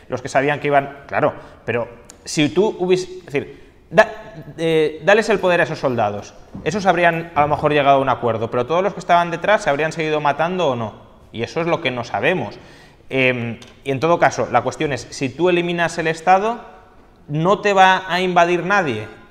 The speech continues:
porque si te invade, necesitarás articular una defensa, y esa defensa se llama, eh, bien público, y el bien público puede traer como consecuencia estas cosas, pero es necesario para articular la defensa.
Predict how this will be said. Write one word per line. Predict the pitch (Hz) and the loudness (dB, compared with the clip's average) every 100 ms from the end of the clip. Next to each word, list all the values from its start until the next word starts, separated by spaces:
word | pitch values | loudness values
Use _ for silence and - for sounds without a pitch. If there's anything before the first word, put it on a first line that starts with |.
| - | -14
porque | - 104 | -10 -8
si | 113 107 | -8 -8
te | 98 | -8
invade, | 98 117 147 160 196 | 0 4 4 4 0
necesitarás | 147 113 107 107 110 | -4 -8 -2 -2 -2
articular | 127 123 131 127 | -6 -4 -2 0
una | 120 | 0
defensa, | 107 - 196 - 107 | -2 -2 -4 -4 -6
y | |
esa | 107 120 | -4 -4
defensa | 113 123 120 | -4 -6 -10
se | 139 | -4
llama, | 135 120 107 98 - - - | 0 0 -2 -8 -12 -20 -20
eh, | 90 - | -18 -10
bien | 110 107 | -6 -4
público, | 110 196 113 110 104 - - | -2 0 -2 -4 -8 -10 -16
y | - | -6
el | 113 | -2
bien | 110 120 | -2 -2
público | 147 151 156 143 214 - - - - | -2 0 0 4 2 2 -10 -20 0
puede | 131 123 120 | 2 4 4
traer | 123 123 | 4 4
como | 127 120 | 2 0
consecuencia | 117 123 156 156 | -2 -2 -2 -2
estas | 113 127 123 | -2 -2 -2
cosas, | 151 202 208 - - - - | -2 -2 -4 -8 -20 -20 -4
pero | 117 117 - | -2 -2 -6
es | - 123 - - | -8 -6 -8 -8
necesario | 135 135 135 156 202 | -4 -2 0 0 2
para | 147 120 - | 4 2 0
articular | 117 - 104 104 | -4 -4 -4 -2
la | 110 | 0
defensa. | 98 95 98 92 - | -2 -4 -10 -12 -14